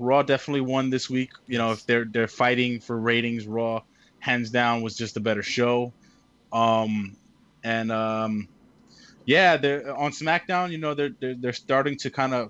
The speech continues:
Speaker 1: push the, uh, A J Dean Ambrose thing. So all I need now is for A J Styles to, to win the title, and then, uh, the Indies are officially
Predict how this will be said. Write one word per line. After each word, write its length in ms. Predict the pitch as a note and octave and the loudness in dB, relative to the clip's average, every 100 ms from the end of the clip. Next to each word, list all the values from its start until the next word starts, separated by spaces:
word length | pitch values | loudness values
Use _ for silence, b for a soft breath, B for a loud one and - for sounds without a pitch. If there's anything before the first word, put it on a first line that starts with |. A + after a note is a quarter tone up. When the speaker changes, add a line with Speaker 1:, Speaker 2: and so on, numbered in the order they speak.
| - | -10
Speaker 1:
push 280 | - D3 - | -2 -2 -2
the, 220 | - B2+ | -2 0
uh, 200 | B2 A#2+ A2+ | 2 2 0
A 220 | C3 C3 | 0 0
J 340 | B2 B2+ B2 - b b - | 2 2 2 -4 b b 0
Dean 180 | C3 | 2
Ambrose 380 | C3 C#3 D3 C#3+ | 4 4 2 2
thing. 260 | - D#3+ E3 | 0 -2 -2
So 420 | - C3+ B2 A#2 - - | 0 2 2 0 -10 -4
all 180 | C3 C#3 | 2 4
I 140 | C#3+ | 4
need 220 | C#3+ D3+ | 2 -2
now 280 | C#3 C#3+ D#3 | 2 2 2
is 140 | C#3+ - | 0 -4
for 160 | C#3 | -4
A 140 | B2 C3+ | 0 0
J 160 | C#3 | 0
Styles 380 | C3+ C#3 D3 D#3 - | 0 2 2 -2 -6
to, 260 | C#3+ C3+ | -6 -6
to 200 | C#3 B2+ | -6 -4
win 300 | B2 C3+ E3+ E3+ - | 0 0 0 -8 -8
the 80 | |
title, 340 | B2+ C#3 E3 F#3 | 2 4 4 2
and 240 | C3+ C3 B2+ | 0 0 2
then, 300 | C3 C3 C3 B B B - - | 0 0 -6 B B B -18 -2
uh, 200 | A#2+ A#2 | 4 4
the 240 | A2+ B2 | 6 6
Indies 500 | C3+ C3+ C3+ B2+ - - | 6 6 4 2 -6 -4
are 220 | C3 B2+ | 0 2
officially 640 | B2+ A#2+ C#3+ C3 C3 C3 | 2 2 0 2 2 0